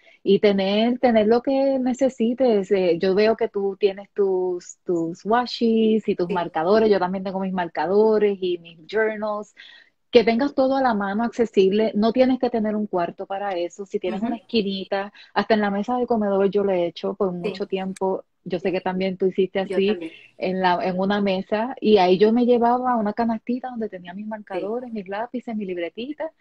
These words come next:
Speaker 2: Ya.
Speaker 1: y con la canastita iba por ahí para allá.
Speaker 2: Sí.
Speaker 1: Entonces es cuestión de crear un ambiente, porque cuando haces eso ya estás propiciando tu mente, tu espíritu para ese tiempo en la palabra.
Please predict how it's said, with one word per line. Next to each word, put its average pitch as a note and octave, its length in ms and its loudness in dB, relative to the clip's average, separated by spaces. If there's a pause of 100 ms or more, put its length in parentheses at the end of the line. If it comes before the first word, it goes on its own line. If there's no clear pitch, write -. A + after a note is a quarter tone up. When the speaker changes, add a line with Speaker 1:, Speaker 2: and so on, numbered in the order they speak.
(240)
Speaker 2:
Ya. F#3 160 -8
Speaker 1:
y F#3 160 8
con G3 140 0
la G3 100 4
canastita G#3 540 4
iba B3 260 4
por A3+ 160 2
ahí G#3 180 2
para A3+ 200 0
allá. B3 260 0 (480)
Speaker 2:
Sí. F#3+ 220 -4
Speaker 1:
Entonces A#3 440 2
es B3+ 140 4
cuestión C4 460 0
de B3+ 180 4
crear G3+ 380 2
un A#3 120 0
ambiente, G3 720 -2
porque F#3+ 340 -4
cuando F#3 300 -4
haces C4 320 -2
eso A#3+ 480 0
ya F#3+ 200 -4
estás A3 460 -6
propiciando F#3+ 680 -4
tu G3 120 -10
mente, G3 360 -10
tu G3+ 100 -10
espíritu G#3+ 480 -6
para D#3+ 240 -8
ese E3 180 -12
tiempo F#3 540 -10
en F3+ 140 -18
la D3+ 100 -12
palabra. C#3+ 500 -12